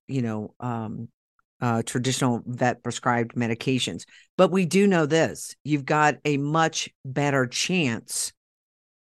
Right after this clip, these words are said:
right? You've got a much better chance, um, of them surviving if you put them on a species appropriate diet. That means a diet that is meat, bones, organ, and fat. It's highly digestible.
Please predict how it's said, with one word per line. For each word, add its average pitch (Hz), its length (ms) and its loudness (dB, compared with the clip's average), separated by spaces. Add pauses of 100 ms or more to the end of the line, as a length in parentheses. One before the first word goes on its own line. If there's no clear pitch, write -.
right? 147 280 2
You've 143 140 -4
got 143 160 0
a 139 60 0
much 156 400 0
better 135 400 0
chance, - 800 -4 (440)
um, 127 520 2 (100)
of 127 180 0
them 127 200 2
surviving 151 920 4 (220)
if 131 180 -8
you 135 80 0
put 135 260 -4
them 131 280 0
on 123 400 0
a 123 80 -2
species 127 560 -4
appropriate 117 580 -4
diet. 101 440 -4
That 131 120 2
means 135 240 0
a 120 80 2
diet 131 400 2
that 123 140 -4
is 113 120 -6
meat, 139 280 -2
bones, 131 280 0
organ, 117 260 0
and 113 100 -4
fat. 151 300 2
It's - 120 -18
highly 165 400 0
digestible. 151 840 0